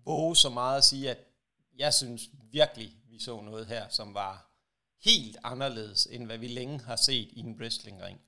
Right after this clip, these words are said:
Jeg synes, det var modigt, og jeg synes, det var helt rigtigt at sætte de her to op mod hinanden, fordi de gav os det, vi har savnet lidt i wrestling. Vi har savnet lidt at se wrestling blive taget ned på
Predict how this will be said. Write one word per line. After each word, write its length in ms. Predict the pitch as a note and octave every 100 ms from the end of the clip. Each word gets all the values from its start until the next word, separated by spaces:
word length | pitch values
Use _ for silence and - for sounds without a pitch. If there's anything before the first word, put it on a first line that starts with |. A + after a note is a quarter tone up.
| _ _ _ _ _ _
Jeg 100 | C3+
synes, 200 | D3+ C#3
det 120 | C#3+
var 100 | A#2 A2+
modigt, 600 | A#2+ D#3+ A#3+ B3+ A3+ - _ _ _ _ -
og 80 | C3+
jeg 80 | C3
synes, 200 | C3 B2
det 160 | C3
var 340 | A#2 G#2+ - _ - G#3+
helt 380 | E3+ F#2 - -
rigtigt 360 | B2+ B2+ G#2+ -
at 80 | A#2+
sætte 200 | - A#2
de 80 | B2+
her 140 | A#2+ A2+
to 260 | - A2
op 160 | G2+ -
mod 140 | G#2 G2
hinanden, 260 | G2 G2+ G#2
fordi 260 | C#3 C#3
de 200 | C#3+ D3+ -
gav 300 | E3+ F3+ A#2+
os 180 | A#2 -
det, 220 | C#3+ C#3+ - _ _ _ _ _
vi 80 | A#2+
har 120 | B2
savnet 480 | - A#2+ D3+ D#3+ A#2+
lidt 180 | C#3 C#3
i 80 |
wrestling. 440 | A#2 C3 C3+ B2+ G2+ - _ _ _
Vi 80 | C3+
har 100 | B2
savnet 420 | - C#3+ E3 D#3+
lidt 220 | C#3+ E3+ - _ -
at 80 |
se 220 | - - E3+ - A#2+
wrestling 400 | D#3 - B2+ A#2+
blive 140 | B2
taget 320 | - B2+ B2
ned 220 | D3 F3 F3+ _ _ _ _ _
på 340 | D3 C#3 B2+